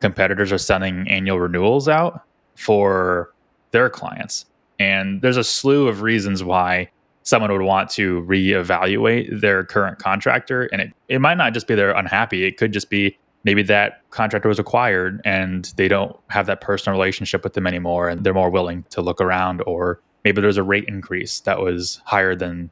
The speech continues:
what it should have been. You know, there's plenty of other reasons, but the reasons for you to get out there and either conquest those via, like, door to door or, or postcards, or even, you know, just making sure you have a search budget to where you're discoverable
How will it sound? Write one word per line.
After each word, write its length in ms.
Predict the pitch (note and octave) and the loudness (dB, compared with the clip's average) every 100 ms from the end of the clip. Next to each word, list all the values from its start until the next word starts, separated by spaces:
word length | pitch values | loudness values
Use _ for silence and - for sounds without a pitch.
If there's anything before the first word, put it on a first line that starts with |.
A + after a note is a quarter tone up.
| _ | _
what 220 | G#2+ G#2+ F2+ | -4 -2 -2
it 80 | |
should 140 | - G2 | -2 -2
have 100 | F#2 | -2
been. 280 | F#2 F#2 F#2 _ _ - | -4 -6 -10 _ _ 0
You 60 | G#2 | 2
know, 60 | |
there's 140 | G#2 G#2+ | 2 0
plenty 220 | - D3 | 0 0
of 80 | G#2 | 0
other 200 | A2 G#2 | 0 0
reasons, 420 | G#2+ B2+ D3+ C#3 | -2 -2 -4 -2
but 300 | G#2+ G2 - _ _ _ _ | 2 0 0 _ _ _ _
the 100 | C3 | 0
reasons 260 | C3 D3+ D3+ | 2 2 2
for 100 | C3 | 2
you 100 | A2+ | 2
to 60 | |
get 200 | G2+ A2 | 2 2
out 380 | G#2 G2+ G#2 A2 | 2 2 0 -2
there 540 | G2 G2 F#2+ F#2 F#2 _ | 0 2 2 0 -2 _
and 440 | G#2+ G2+ F#2+ F#2+ - _ _ | 0 0 0 -6 -12 _ _
either 340 | B2+ B2 A2+ G#2+ - | 2 4 2 0 -8
conquest 580 | - G#2 B2 E3+ E3 - | -2 0 2 0 0 2
those 360 | E3 E3 D3 | 2 2 0
via, 360 | G#2+ A2 G#2 F#2+ | 0 2 4 2
like, 300 | F#2 F2+ - | 0 -2 -2
door 160 | G#2 F#2 | 0 0
to 60 | |
door 340 | F2+ D3+ D3 C3+ | 2 2 4 2
or, 580 | B2+ G#2+ F#2 F2+ F#2 - | 2 2 0 0 -2 -2
or 120 | F2+ | -4
postcards, 840 | - B2+ B2 - A#2 A2 G#2+ G2 | 2 2 2 0 2 2 0 -2
or 180 | G#2 F#2+ | -4 -4
even, 380 | F2+ G#2+ G#2+ G2 | -2 0 2 0
you 140 | F#2+ G2 | 0 0
know, 100 | F#2 | 0
just 220 | G#2+ - - | -2 -4 0
making 280 | A2 G#2+ G2+ | 0 0 -4
sure 180 | - G#2 | -2 -2
you 140 | G2 | 0
have 120 | F#2+ | -2
a 60 | F2+ | -2
search 300 | - G#2 - | 0 -2 0
budget 460 | F#2 F#2 F#2 - - | 0 0 -2 -6 -8
to 100 | F#2+ | -2
where 140 | F2+ | 0
you're 140 | F#2 | 0
discoverable 800 | F#2 - A2 G#2+ G2 F#2 F2+ F2 | -2 0 0 2 0 0 -2 -4